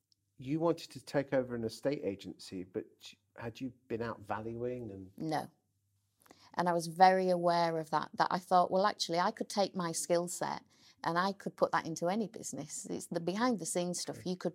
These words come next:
Speaker 2: you could put anywhere. Um, and I started to think, well, if I,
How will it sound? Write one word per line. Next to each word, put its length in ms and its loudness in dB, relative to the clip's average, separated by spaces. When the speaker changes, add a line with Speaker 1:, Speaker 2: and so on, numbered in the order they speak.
Speaker 2:
you 100 -6
could 220 -6
put 120 -2
anywhere. 560 0
Um, 480 4
and 100 2
I 60 4
started 420 0
to 120 -4
think, 260 -2
well, 160 6
if 160 0
I, 60 2